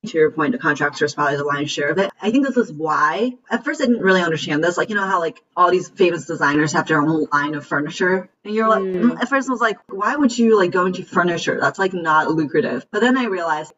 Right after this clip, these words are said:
Speaker 1: if you have your own furniture, you charge whatever price you want for this furniture,
Speaker 2: Right.
Speaker 1: right? And then you don't have to pay that markup to the West Elms and, like, Crate and Barrels and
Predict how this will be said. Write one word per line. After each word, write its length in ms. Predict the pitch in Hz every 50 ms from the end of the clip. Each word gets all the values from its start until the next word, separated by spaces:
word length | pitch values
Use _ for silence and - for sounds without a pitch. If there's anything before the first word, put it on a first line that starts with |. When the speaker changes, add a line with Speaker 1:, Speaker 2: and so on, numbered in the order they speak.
| _ -
Speaker 1:
if 220 | 190 190 190 -
you 540 | 202 220 240 262 277 285 294 302 294 277 - -
have 220 | 220 220 214 196
your 160 | 208 208 208 220
own 160 | 220 214 -
furniture, 680 | 202 202 190 180 - - - 147 143 147 151 160 - _ -
you 160 | 220 247 247
charge 300 | 247 - 247 233 220 196
whatever 360 | 185 196 196 202 196 196 196
price 300 | - - - 175 - -
you 80 | - 175
want 200 | 165 170 165 139
for 140 | - - 165
this 160 | 156 139 -
furniture, 600 | - 139 127 135 127 - 135 143 156 180 202 220 _ _ -
Speaker 2:
Right. 100 | - -
Speaker 1:
right? 360 | 185 185 185 185 185 175 - _ -
And 100 | 202 208
then 80 | 208 208
you 80 | 220
don't 120 | 220 202 214
have 100 | 214 -
to 80 | -
pay 140 | - 202 196
that 180 | 185 170 - 170
markup 400 | 180 185 180 180 - - - -
to 100 | 175 165
the 80 | 160
West 260 | 147 165 - - 139
Elms 380 | 160 165 156 147 139 139 139 -
and, 100 | 147 143 131
like, 320 | 127 143 147 - - - _ -
Crate 240 | - - 180 170 170
and 100 | 160 156
Barrels 460 | 156 156 156 - - 131 - - 160
and 260 | 147 139 135 135